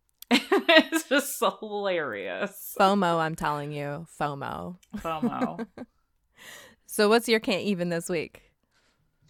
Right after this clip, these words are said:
Speaker 1: So mine is from an A B C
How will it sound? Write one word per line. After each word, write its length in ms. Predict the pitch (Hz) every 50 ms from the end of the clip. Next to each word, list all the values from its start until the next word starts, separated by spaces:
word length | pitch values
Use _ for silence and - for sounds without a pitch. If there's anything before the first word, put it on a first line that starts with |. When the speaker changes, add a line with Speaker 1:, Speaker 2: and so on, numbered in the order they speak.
| _ _ - - - - - - - - - _ _
Speaker 1:
So 560 | _ - - 220 196 190 180 175 170 165 - - -
mine 540 | 170 175 170 170 190 202 214 226 240 240
is 280 | 240 233 - 185 180 -
from 220 | - 190 180 175
an 140 | 175 170 165
A 180 | - - 170 170
B 140 | 185 185 185
C 760 | 185 - 190 180 170 165 165 165 160 160 160 160 160 151 -